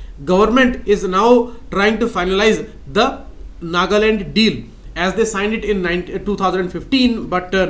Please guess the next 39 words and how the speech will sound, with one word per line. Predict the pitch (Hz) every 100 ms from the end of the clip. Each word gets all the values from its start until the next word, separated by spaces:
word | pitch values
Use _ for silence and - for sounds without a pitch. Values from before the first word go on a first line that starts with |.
| 156 175
now | 226
they | 220
are | 196
going | 196 190 254
to | 277 - - - - - - - - - -
complete | - 220 220 226 247 247
that. | 170 -
So | - 202 170
th-, | -
it's | 208 208 220
in |
a | 220
last | 175 180 185 -
phase. | 214 185 - - - -
So | 226
they | 190
are | 233 233
trying | 202 226 247
to |
find | - 208 233 - -
new | 165 214 254 240 -
avenues, | 180 180 247 247 - - -
peaceful | 240 240 247 -
avenues | 185 196 214 165
there, | 185 123 - - - -
but, | 170 214 220
uh, | 226
there | 175 214 214
are | 202 202
challenges. | 196 180 156 135 -
So | - 208
Nagaland | 151 156 190 240 214
would | 190
be | 220
very, | 175 196
very | 190 196
important | 202 - 190 180 160
this | -
year. | 143